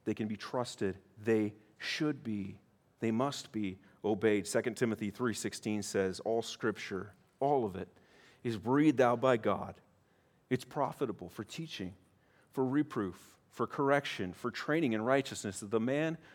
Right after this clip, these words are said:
of God, that the woman of God may be complete and equipped for every good work." All of it. All of it is beneficial to us. All of it helps correct us. All of it helps shape us, helps transform us,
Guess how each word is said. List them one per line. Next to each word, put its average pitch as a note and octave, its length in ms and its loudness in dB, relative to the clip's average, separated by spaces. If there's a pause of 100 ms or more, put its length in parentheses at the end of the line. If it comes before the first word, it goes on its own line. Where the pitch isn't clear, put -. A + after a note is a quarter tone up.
(120)
of C#3 160 0
God, F#2+ 460 2
that B2 120 -8
the B2 60 -4
woman E3+ 300 2
of D#3 100 -6
God C3 340 4
may A2 160 2
be A2 240 2 (340)
complete C#3+ 720 -6 (600)
and C3 40 4
equipped E3 600 2 (840)
for C#3+ 220 6
every D#3 380 4
good B2+ 400 2 (340)
work." C3 640 -2 (320)
All G3+ 300 8
of C3+ 160 6
it. G#2+ 100 -6 (840)
All A#3 300 10
of F#3+ 120 10
it F3+ 100 12
is D#3+ 80 0
beneficial E3+ 640 6
to C3+ 260 4
us. A#2 160 -6
All A3 260 10
of D#3+ 140 8
it C3+ 160 8 (180)
helps - 300 4
correct F#3 520 4
us. A2+ 240 4
All A3+ 220 12
of F#3+ 80 10
it D#3+ 80 6
helps E3+ 300 0
shape A#3 520 4
us, A#2 280 2
helps F#3 200 6
transform G3+ 760 2
us, C3+ 240 8